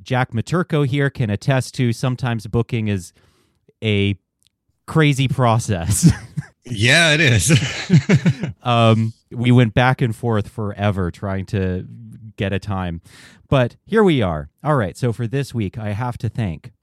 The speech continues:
Speaker 1: Elizabeth Washburn, Nixie Lionheart, Diane Kochneff, and Patricia Moreno, patrons who have signed up over the past month.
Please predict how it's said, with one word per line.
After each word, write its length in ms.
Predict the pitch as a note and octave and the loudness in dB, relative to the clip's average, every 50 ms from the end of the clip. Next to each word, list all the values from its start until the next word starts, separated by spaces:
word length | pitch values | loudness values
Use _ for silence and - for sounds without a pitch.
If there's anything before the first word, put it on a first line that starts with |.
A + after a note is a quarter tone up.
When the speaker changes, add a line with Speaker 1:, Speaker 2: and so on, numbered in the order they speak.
| _ | _
Speaker 1:
Elizabeth 480 | - G2+ G#2 A#2+ B2 A2+ G#2+ B2 A#2 - | -8 -4 -2 0 0 0 0 0 -2 0
Washburn, 760 | G2+ G#2+ A2 G#2+ G#2 - - - A2+ G#2+ G2+ G2+ G2+ G2+ F#2+ - | 0 0 0 0 0 -2 -4 -4 -2 -2 -2 -2 -2 -4 -6 -6
Nixie 400 | - G2+ A2 A#2+ - - - G#2+ | -6 -2 -2 -2 -4 -4 -8 -8
Lionheart, 720 | F#2+ F#2 F2 F2+ F2+ F2+ F2 F2 F#2 E2+ F2+ E2+ - G#2 F#2 | -8 -6 -8 -6 -6 -6 -6 -6 -6 -8 -8 -10 -14 -12 -8
Diane 400 | - G2+ G2+ G#2+ A2+ A2 A2 G2+ | -6 -4 -2 -2 -2 -2 -4 -6
Kochneff, 600 | - - F2+ F2 F2 - - F#2+ F#2 E2+ E2+ - - | -8 -8 -10 -10 -10 -10 -10 -8 -8 -8 -8 -10 -10
and 140 | F#2+ F2+ E2+ | -10 -10 -8
Patricia 420 | - - - - G#2+ F#2+ - G2 | -8 -8 -6 -6 -6 -6 -6 -8
Moreno, 600 | F2+ F2 E2+ E2+ E2+ F2 F2+ F2 F2 E2+ E2 E2 E2 - _ - - - - _ _ _ _ _ _ | -8 -6 -6 -6 -6 -6 -6 -6 -4 -4 -6 -6 -8 -10 _ -20 -20 -20 -20 _ _ _ _ _ _
patrons 420 | _ C3 B2+ B2+ - - A#2+ A2 - | _ -2 -2 0 0 -2 -2 -2 -2
who 60 | A#2+ | -2
have 160 | G#2+ G2 - | -4 -4 -6
signed 320 | - - B2 A2 A2 A2 G#2+ | -6 -4 -2 -2 0 0 0
up 160 | G#2+ G2 - - | -2 -2 -4 -8
over 440 | - G#2+ A#2+ A#2 G2+ A2 A2 A2 | -4 0 0 0 0 0 -2 -2
the 140 | G#2 F2+ G2+ | -4 -6 -10
past 480 | - - F2 F#2+ F2+ F2+ E2+ - _ - - | -12 -10 -10 -10 -10 -10 -10 -14 _ -14 -8
month. 520 | G#2+ G#2 G#2+ A2+ A#2 A#2+ A#2+ A#2+ - - | -6 -4 -2 -2 -2 -2 -4 -6 -8 -14